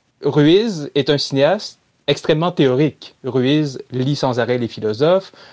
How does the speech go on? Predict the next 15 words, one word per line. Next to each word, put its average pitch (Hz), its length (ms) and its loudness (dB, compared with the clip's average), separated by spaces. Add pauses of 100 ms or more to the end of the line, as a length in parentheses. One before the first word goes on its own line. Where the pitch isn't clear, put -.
(140)
Ruiz, 127 540 -2
donc, 117 380 -2
avait, 123 340 -6
avait 123 180 -2
lu 117 120 -4
Deleuze, 135 420 2
par 120 140 -2
exemple, 117 320 -2
qui 117 100 -8
parle 120 180 -2
d'image-temps, 117 560 -4
qui 127 120 -10
parle 117 180 -2
de 110 80 -6
Proust - 500 -6